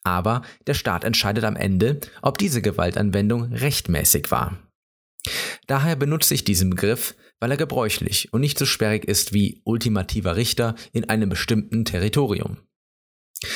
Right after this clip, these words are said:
Ich werde noch zeigen, dass es Eigentum tatsächlich gibt. Dann bleibt nur ein logischer Schluss übrig.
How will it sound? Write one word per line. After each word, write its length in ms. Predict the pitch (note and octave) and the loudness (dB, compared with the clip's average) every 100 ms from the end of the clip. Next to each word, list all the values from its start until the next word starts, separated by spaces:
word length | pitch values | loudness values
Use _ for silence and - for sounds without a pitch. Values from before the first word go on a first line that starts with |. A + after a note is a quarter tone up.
| - | -6
Ich 160 | - C3 | -4 0
werde 180 | E3+ E3+ | 0 0
noch 140 | F3 | 0
zeigen, 560 | - D3 G#2+ - - - | 2 2 2 -2 -8 -2
dass 160 | - F#2 | 2 2
es 140 | G#2+ | 2
Eigentum 440 | - A2 C3 C3 B2+ | 0 0 0 -2 0
tatsächlich 560 | D3+ - F3 - - | 0 2 2 2 0
gibt. 400 | - - - - _ _ _ _ - _ | 0 -2 -6 -8 _ _ _ _ -20 _
Dann 320 | G#2 A2 C3+ - _ | 0 0 -2 -8 _
bleibt 220 | A#2 - | -4 0
nur 180 | D3 - | -2 0
ein 240 | D3 C#3+ F2+ | 0 0 0
logischer 420 | F#2+ G#2 A2+ - | 0 2 0 0
Schluss 340 | - F2+ G2 | 0 0 0
übrig. 640 | - D3+ - - - - | 0 0 0 -2 -2 -6